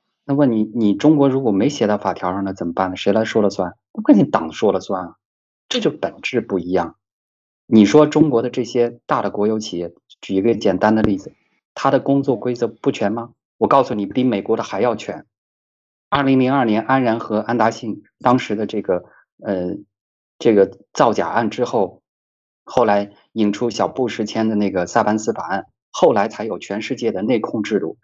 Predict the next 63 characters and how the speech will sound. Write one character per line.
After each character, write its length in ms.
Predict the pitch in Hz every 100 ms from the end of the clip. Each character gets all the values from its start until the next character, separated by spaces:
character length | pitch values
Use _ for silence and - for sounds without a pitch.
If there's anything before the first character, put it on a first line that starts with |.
| _ _
所 240 | - - 139
有 80 | 107
的 100 | 104
这 100 | 113
些 140 | 117
上 180 | - 110
市 120 | 113
公 180 | 104 113
司 140 | 110
必 160 | 107 120
须 80 | 117
要 80 | 117
按 100 | 110
照 80 |
美 200 | 98 87
国， 320 | - 87 98 - _ _ -
它， 260 | - 117 113
你 160 | 95
要， 160 | 95 135
只 240 | - 98
要 120 | 101
在 120 | 127 135
美 140 | 92
国 140 | -
上 160 | - 107
市， 100 | 113
你 160 | 92 82
就 240 | 117 117 _ -
得 140 | 90
成 180 | - 101
立 120 | 123
审 180 | 101 87
计 100 | 107
委 120 | 92
员 160 | 82 92
会， 260 | 123 - _ _ _ -
这 140 | 151
些 140 | 143 135 -
董 160 | - 185
事 160 | 175 151
会 160 | 147
下 220 | 127 135
面 100 | 110
的 80 | 101
这 100 | 101
些 120 | 107
独 180 | 107 107
立 140 | 120 95
委 100 | 87
员 220 | 104 113
会， 120 | 120
什 140 | -
么 60 | 117
薪 200 | - 139
酬 120 | 127
委 120 | 104
员 180 | 95 107
会、 120 | 120
提 160 | 110 120
名 160 | 127 123
委 80 | 90
员 120 |
会， 100 | 95